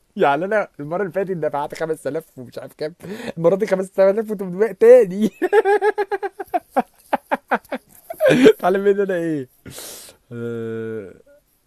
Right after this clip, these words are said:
يا جو بيحطني في مقارنه، احطه في ايه؟ حطيه في الزباله. ما، ما فيش راجل يقارن واحده بواحده. آه، وانتي ما فيش بنت تقارن راجل براجل، يعني ده،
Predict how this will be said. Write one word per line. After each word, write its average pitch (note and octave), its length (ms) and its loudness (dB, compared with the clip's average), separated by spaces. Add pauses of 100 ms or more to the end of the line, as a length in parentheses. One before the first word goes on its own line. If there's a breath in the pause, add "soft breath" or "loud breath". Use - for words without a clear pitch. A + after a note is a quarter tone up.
(140)
يا A2+ 100 -10
جو C3+ 240 -8
بيحطني C3 580 -12
في B2 120 -14
مقارنه، A2+ 400 -10
احطه C3 280 -12
في A#2+ 140 -18
ايه؟ D3+ 680 -12 (680 soft breath)
حطيه - 240 -10
في E3+ 60 -4
الزباله. B2+ 500 -4
ما، A2 720 -14
ما A#2 140 -14
فيش C3+ 200 -14
راجل E3 160 -4
يقارن C#3 260 -10
واحده C3 240 -8
بواحده. A2 300 -10 (1500 soft breath)
آه، A#2 420 -6
وانتي C#3 420 -6
ما D3+ 100 -6
فيش - 280 -14
بنت C3+ 560 -8
تقارن C#3+ 360 -6
راجل C#3 260 -6
براجل، G#2+ 480 -10
يعني G2+ 240 -20
ده، G#2+ 120 -16